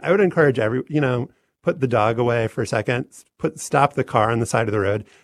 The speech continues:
If you, like, look at those documents, it'll blow your mind.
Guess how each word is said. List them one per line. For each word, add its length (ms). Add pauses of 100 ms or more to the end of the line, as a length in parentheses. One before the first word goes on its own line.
(120)
If 80
you, 120
like, 220
look 220
at 100
those 220
documents, 760 (260)
it'll 400
blow 380
your 160
mind. 420